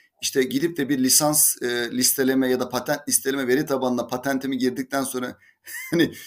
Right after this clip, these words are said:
bir, e, benim patentimi satın almasını birinin beklersem ya da bizim, e, bu Ar-Ge proje pazarlarında çok gülüyorum. Böyle patentler, e, şeye, posterler yapıştırılıyor. İ-,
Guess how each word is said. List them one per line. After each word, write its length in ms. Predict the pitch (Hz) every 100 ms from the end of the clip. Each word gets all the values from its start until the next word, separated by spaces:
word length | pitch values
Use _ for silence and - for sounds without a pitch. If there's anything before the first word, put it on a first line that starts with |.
| - -
bir, 120 | 139
e, 320 | - 127 127 113 117
benim 260 | 123 135 135
patentimi 500 | 127 139 131 131 127
satın 280 | 127 123
almasını 560 | 135 127 123 - 127 123
birinin 260 | 123 120 117
beklersem 520 | 127 151 143 139 131
ya 120 | 127
da 140 | 123
bizim, 280 | 117 131 139 _ _ _ _ 123
e, 320 | 120 120 113
bu 280 | 131 - 143
Ar-Ge 200 | 139 151
proje 320 | 147 151 156
pazarlarında 640 | 143 131 135 131 131 127
çok 220 | 165 156
gülüyorum. 400 | 127 120 113 113 _
Böyle 340 | 127 127 123 - _ _ -
patentler, 540 | 135 143 135 - 135
e, 540 | 135 139 131 123 123 120 117 -
şeye, 340 | - 135 127
posterler 500 | 127 127 - 131 131
yapıştırılıyor. 840 | 131 135 139 - 135 123 127 190 190 _ _ _ _ _ _ _ -
İ-, 160 | 156